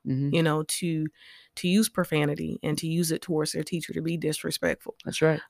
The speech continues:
Speaker 2: Um, but when you, when you see that type of, of behavior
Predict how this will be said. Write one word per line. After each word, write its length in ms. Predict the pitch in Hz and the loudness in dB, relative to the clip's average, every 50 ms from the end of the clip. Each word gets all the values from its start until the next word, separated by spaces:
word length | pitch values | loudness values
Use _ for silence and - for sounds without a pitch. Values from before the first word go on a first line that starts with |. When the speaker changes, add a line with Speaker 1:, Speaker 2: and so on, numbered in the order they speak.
| - | -6
Speaker 2:
Um, 340 | 156 156 147 143 147 - - | -2 -2 -2 -2 -2 -4 -6
but 280 | - 165 170 170 - - | -2 2 2 2 2 2
when 180 | 160 165 165 165 | 0 0 0 0
you, 140 | 156 160 - - | -2 -6 -4 -2
when 120 | 165 160 | -2 0
you 140 | 160 165 160 | 0 0 2
see 320 | - - - 202 196 202 | 2 2 2 4 4 6
that 180 | 185 170 160 - | 6 4 4 2
type 300 | - - 165 156 156 - - | -2 -2 0 -2 -2 0 -2
of, 460 | 151 156 151 151 151 156 - - - - - | -4 -2 -2 -2 -4 -6 -8 -12 -16 -8 -4
of 180 | 160 151 147 156 | -2 -2 -2 0
behavior 840 | 160 156 151 156 160 156 160 156 147 151 151 147 147 151 147 - | 0 0 2 2 2 2 2 0 -2 -2 -4 -2 -2 -4 -8 -10